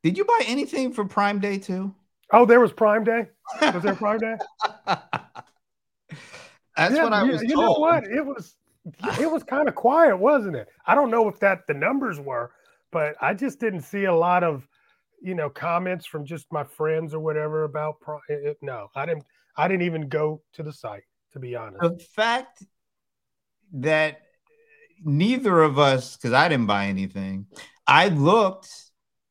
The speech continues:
Speaker 1: but
Speaker 2: Oh, did you?
Speaker 1: nothing I wanted was, you know,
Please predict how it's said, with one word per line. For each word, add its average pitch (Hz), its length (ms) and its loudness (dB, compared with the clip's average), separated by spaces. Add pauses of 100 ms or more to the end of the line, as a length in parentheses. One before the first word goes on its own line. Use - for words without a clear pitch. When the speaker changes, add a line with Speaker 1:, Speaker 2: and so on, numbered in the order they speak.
(280)
Speaker 1:
but 156 140 4
Speaker 2:
Oh, 160 80 8
did 160 260 2
you? 110 160 -8 (340)
Speaker 1:
nothing 175 440 0
I 143 160 4
wanted 120 400 0
was, 101 460 -8 (100)
you 110 80 -6
know, 82 280 -12